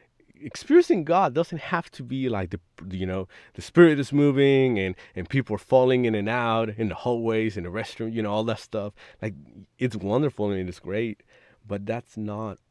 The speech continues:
all that it is. <laughs> You know, a pretty sunset. You know, it's about to be fall. The leaves,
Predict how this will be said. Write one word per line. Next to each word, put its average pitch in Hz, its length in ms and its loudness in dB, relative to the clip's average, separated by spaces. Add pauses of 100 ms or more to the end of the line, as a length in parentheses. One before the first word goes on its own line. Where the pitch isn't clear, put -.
all 90 260 -8
that 85 260 -14
it 65 160 -18
is. - 440 -20 (220)
<laughs> 123 320 -4 (540)
You 95 100 -6
know, 90 420 -6
a 95 100 -12
pretty 160 380 -4
sunset. - 540 -10 (1300)
You 104 160 -2
know, 92 100 -2
it's 95 140 -2
about 127 200 0
to 127 60 -14
be 113 160 -4
fall. 92 520 -6 (520)
The 90 180 -10
leaves, 87 600 -10